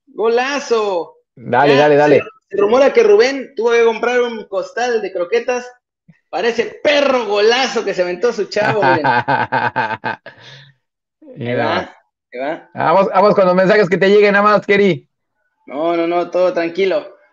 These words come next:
Speaker 1: No tengo nada sucio.
Speaker 2: Oye, de,
Speaker 1: Son
Speaker 2: de
Speaker 1: mensajes de
Speaker 2: zurda,
Speaker 1: los criptos.
Speaker 2: de
Speaker 1: Dale,
Speaker 2: zurda y al ángulo, ¿eh? De zurda y al ángulo.
Speaker 1: Está bien.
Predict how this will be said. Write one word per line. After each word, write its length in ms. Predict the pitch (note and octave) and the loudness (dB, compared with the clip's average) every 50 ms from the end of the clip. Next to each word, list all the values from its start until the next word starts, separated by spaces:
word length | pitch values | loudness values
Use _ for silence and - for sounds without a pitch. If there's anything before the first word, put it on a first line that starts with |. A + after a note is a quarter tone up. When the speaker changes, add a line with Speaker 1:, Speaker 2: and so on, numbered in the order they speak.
| _ _ _ | _ _ _
Speaker 1:
No 100 | - - | -10 -6
tengo 220 | - F#3 F#3 F#3 F#3+ | -6 -4 -4 -2 0
nada 240 | G3 G3+ G#3 G3+ | 0 2 2 0
sucio. 540 | G3 - B3 B3+ - - - F#3 E3+ A#2+ - - - _ _ _ _ _ _ _ _ _ _ | 0 -2 -6 -6 -6 -8 -8 -8 -8 -10 -10 -14 -20 _ _ _ _ _ _ _ _ _ _
Speaker 2:
Oye, 340 | - C3+ D#3 E3 D#3+ D#3 D#3+ | 0 2 4 4 4 6 4
de, 120 | D#3+ E3+ | 4 4
Speaker 1:
Son 80 | F#3+ F3+ | 4 4
Speaker 2:
de 60 | F#3+ | 2
Speaker 1:
mensajes 140 | F#3+ G#3 G3+ | 4 4 4
de 60 | A3 C4+ | 4 6
Speaker 2:
zurda, 260 | C#4 C#4 B3+ C4+ C4 | 6 6 6 6 6
Speaker 1:
los 80 | B3+ - | 6 4
criptos. 360 | A3+ A#3 - - G#3 - - - _ - - - - _ _ _ _ _ _ _ _ _ _ _ _ _ | 2 2 2 0 0 0 -2 -8 _ -20 -20 -20 -20 _ _ _ _ _ _ _ _ _ _ _ _ _
Speaker 2:
de 140 | - C#3+ E3+ F3+ | 0 2 4 4
Speaker 1:
Dale, 60 | F3+ | 4
Speaker 2:
zurda 380 | D3 - A#3+ B3 B3+ B3 B3 A#3+ | 4 4 4 4 4 4 4 4
y 80 | G#3+ F#3+ | 4 4
al 120 | F#3 F#3+ | 4 4
ángulo, 520 | G3 G3 G3 G3 F#3+ F3 E3 D#3+ D3+ D3+ D#3 | 4 4 2 2 2 2 4 4 4 4 4
¿eh? 240 | E3+ G3 A3 A3+ G3 | 4 4 2 2 0
De 200 | D#3+ D3 D#3 D#3 | 0 0 0 0
zurda 400 | C#3 - G#3 G#3+ A3 G#3+ G#3 G3+ | 2 2 2 2 4 4 4 4
y 40 | F3+ | 4
al 120 | E3 D#3 D#3+ | 4 4 2
ángulo. 380 | D#3+ D#3 D3+ C#3 B2 A#2 G#2+ | 2 2 2 2 4 2 2
Speaker 1:
Está 240 | G2 - - D#3 D#3 | 0 -2 -4 -6 -4
bien. 240 | D3+ C#3+ C3+ - | -4 -4 -6 -10